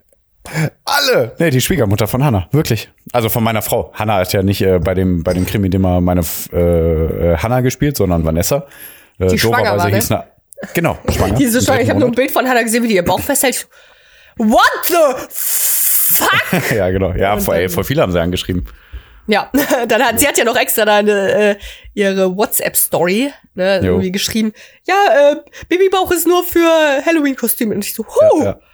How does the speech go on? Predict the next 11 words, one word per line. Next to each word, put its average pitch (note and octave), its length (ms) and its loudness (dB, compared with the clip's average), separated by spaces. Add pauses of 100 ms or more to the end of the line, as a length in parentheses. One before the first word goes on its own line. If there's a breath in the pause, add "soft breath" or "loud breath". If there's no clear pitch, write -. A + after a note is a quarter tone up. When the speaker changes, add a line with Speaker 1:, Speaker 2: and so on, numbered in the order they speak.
(180 soft breath)
Speaker 2:
ach F2+ 200 -2
so. A#3 400 2
Speaker 1:
Aber F#2+ 160 0
stand F#2 220 -2
dir D#3+ 80 2
gut. E3 160 2
Speaker 2:
Okay.“ G3+ 400 -2 (560)
Speaker 1:
Ne? E2 160 -2
Speaker 2:
Ah A3+ 180 0
ja, G3 380 -2
okay. - 300 -12